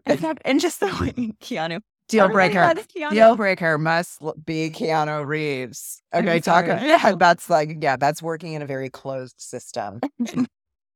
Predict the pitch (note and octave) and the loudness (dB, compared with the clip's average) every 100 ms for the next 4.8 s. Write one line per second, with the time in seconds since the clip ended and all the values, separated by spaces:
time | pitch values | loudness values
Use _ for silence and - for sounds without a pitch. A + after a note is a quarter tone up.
0 | _ _ _ _ C4 C4 - A#3+ A#3 C4+ | _ _ _ _ 0 2 2 -2 -2 -6
1 | F4 D4+ E3+ F3+ - A3+ F#3 - A3 G#3 | -4 -4 -4 -6 -12 -10 -10 -10 -12 -12
2 | F#3 F#3 F3 F3+ F3+ G3 F#3+ F#3+ - E3+ | -10 -10 -10 -10 -10 -12 -14 -16 -14 -12
3 | D#3 D#3 - _ _ _ _ - G3+ - | -10 -12 -14 _ _ _ _ -2 -2 -2
4 | G#3 F#3+ F3 F3 E3+ E3 E3 | -6 -2 -2 -2 -4 -6 -8